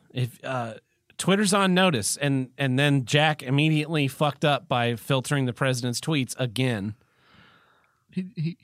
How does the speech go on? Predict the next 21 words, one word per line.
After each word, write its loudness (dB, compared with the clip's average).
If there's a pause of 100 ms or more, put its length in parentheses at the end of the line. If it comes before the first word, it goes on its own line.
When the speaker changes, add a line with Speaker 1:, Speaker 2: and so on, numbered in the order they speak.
Speaker 1:
He 8
filtered 2
that 0
tweet 0
that 0
I, 0
I 2
talked 2
about 2
at -6
the -2
very 0
beginning. -2
The, -2
once 0
the 2
looting 4
starts, 0
the 0
shooting 2
starts. 0